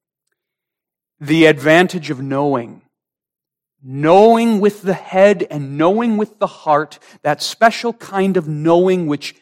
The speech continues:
the Bible calls faith. What advantage is it to us to know, that is, believe,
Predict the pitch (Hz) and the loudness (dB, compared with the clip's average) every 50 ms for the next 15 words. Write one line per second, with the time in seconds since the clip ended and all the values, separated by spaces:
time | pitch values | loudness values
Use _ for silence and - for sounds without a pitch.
0 | _ _ _ 139 127 - 156 160 185 196 190 190 190 180 185 - - 160 156 156 | _ _ _ -12 -6 -4 -2 0 2 2 2 2 0 -2 -4 -10 -8 -6 -4 -4
1 | 147 143 - - - _ - - - - - - 262 - 143 - - - - - | -4 -4 -6 -12 -14 _ -20 -20 -20 -14 -4 -4 -4 -4 -4 -10 -20 -20 -20 -20
2 | - _ _ _ _ _ _ _ _ _ _ _ _ _ _ _ _ _ _ _ | -20 _ _ _ _ _ _ _ _ _ _ _ _ _ _ _ _ _ _ _
3 | _ _ _ _ _ _ _ _ _ _ _ _ _ _ _ _ _ _ _ _ | _ _ _ _ _ _ _ _ _ _ _ _ _ _ _ _ _ _ _ _
4 | _ _ _ _ _ _ _ 156 202 262 269 - - - 233 233 190 175 170 214 | _ _ _ _ _ _ _ 4 4 4 4 2 0 2 2 2 2 2 2 2
5 | 233 262 285 302 285 - 240 240 196 - - - - 196 190 185 160 151 185 175 | 4 4 4 4 2 0 -2 -4 -4 -6 -10 2 4 6 6 6 4 2 -2 -4
6 | - - - - 101 98 170 - - 156 170 196 208 - - - - - - _ | -4 -10 -14 -8 -6 -6 -6 -2 0 4 4 4 4 2 -4 -8 -10 -12 -20 _
7 | _ - - 214 214 202 202 190 190 196 208 240 240 226 220 226 262 254 190 208 | _ -8 -4 0 0 2 2 2 0 2 4 6 6 8 8 6 6 6 4 4
8 | 202 214 190 165 156 139 127 190 190 202 196 196 202 214 226 254 262 240 208 202 | 4 2 0 -2 -8 -10 -8 -6 -4 -2 0 0 0 0 0 0 0 0 -2 -4
9 | 208 240 277 294 311 294 285 262 | -4 -6 -6 -8 -8 -10 -12 -12